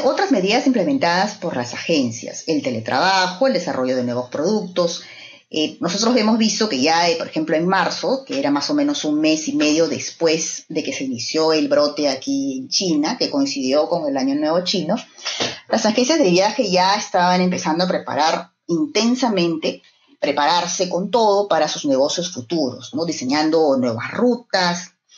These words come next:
y adaptándose a las tendencias del mercado. Una de estas, este, una de estos ejemplos es por, eh, los tours de tipo camping, ¿no? Que son los que podemos observar acá en la foto que aparece en la diapositiva, ¿no?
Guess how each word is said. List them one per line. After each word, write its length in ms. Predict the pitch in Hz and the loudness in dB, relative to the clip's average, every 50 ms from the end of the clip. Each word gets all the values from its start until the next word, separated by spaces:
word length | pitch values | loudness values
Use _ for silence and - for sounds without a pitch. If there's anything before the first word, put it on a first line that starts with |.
| - _ - - - | -20 _ -20 -8 -2
y 100 | - 185 | 2 2
adaptándose 640 | 175 165 156 156 - 185 175 175 170 185 180 - 185 | 4 4 2 0 0 0 0 2 2 2 2 2 2
a 80 | 147 | 2
las 160 | 143 139 139 - | 2 0 -2 -2
tendencias 580 | - 135 135 147 143 156 151 - 160 151 147 | -4 -2 0 2 2 2 2 2 0 0 0
del 140 | 147 127 123 | -2 -4 -4
mercado. 580 | 120 117 117 - - 135 131 123 123 120 120 - _ _ _ _ _ _ _ _ _ _ _ _ - | -4 -6 -8 -6 -4 -2 -2 -2 -2 -4 -8 -12 _ _ _ _ _ _ _ _ _ _ _ _ -4
Una 300 | - 202 196 196 185 185 | 0 2 2 2 4 4
de 140 | 180 185 180 | 4 4 2
estas, 360 | 180 - - 196 175 180 - | 0 0 -2 -2 -2 -2 -4
este, 720 | 151 - - - - - 135 131 127 127 123 117 110 113 | -6 -6 -8 -10 -8 -8 -6 -4 -4 -4 -4 -6 -6 -4
una 180 | - 156 165 165 | -2 0 2 2
de 60 | 160 | 2
estos 240 | 160 - - - - | 0 0 -2 -2 -4
ejemplos 460 | - - 190 180 165 151 151 151 - | -2 0 0 0 2 2 0 -2 -2
es 100 | 170 180 | -4 -6
por, 200 | - 156 - - | -6 -6 -6 -6
eh, 200 | - 120 131 117 | -6 -6 -6 -6
los 220 | - - - - - | -4 -4 -4 -4 -2
tours 340 | - 190 185 180 180 180 - | 0 2 2 2 2 0 -2
de 320 | 147 139 135 131 127 123 - | -2 -2 -2 -2 -4 -4 -4
tipo 260 | - 143 139 147 - | -4 -4 -2 -2 -2
camping, 480 | - 180 165 - - - - 113 233 240 | -2 0 0 0 0 -2 -4 -6 -6 -4
¿no? 200 | 269 277 311 - | -2 -2 -2 -4
Que 100 | - - | -4 -6
son 220 | - 170 156 156 | -4 -2 0 0
los 100 | 156 156 | -2 -2
que 100 | - - | -4 -4
podemos 400 | - 135 135 131 139 147 143 - | -2 0 0 2 2 0 0 -2
observar 340 | 170 - 147 139 139 139 139 | -4 -4 -4 -2 -2 0 0
acá 340 | 143 139 - 147 143 143 139 | 0 0 0 0 0 0 0
en 180 | 131 139 135 | 0 -2 -2
la 80 | 123 123 | -4 -4
foto 280 | - - 135 - 139 139 | -6 -6 -4 -4 -4 -4
que 60 | 147 | -4
aparece 600 | 139 127 123 113 113 - - 139 139 135 127 127 - _ _ _ _ _ _ _ _ - | -8 -8 -10 -10 -10 -6 -2 -2 0 0 -2 -4 -8 _ _ _ _ _ _ _ _ 0
en 120 | 147 135 | 0 2
la 100 | 131 113 | 2 2
diapositiva, 720 | 123 120 113 - - - - - - - 277 - - - | -2 -2 -6 -6 -8 -8 -8 -6 -2 0 0 0 0 -4
¿no? 200 | - - - - | -6 -6 -8 -8